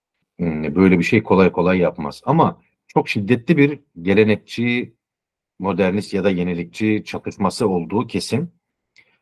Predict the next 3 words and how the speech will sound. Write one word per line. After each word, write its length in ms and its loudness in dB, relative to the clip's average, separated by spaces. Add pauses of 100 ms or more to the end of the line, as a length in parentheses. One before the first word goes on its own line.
(280)
E, 880 -4 (2250)
bu 240 4
açıklamayı 840 0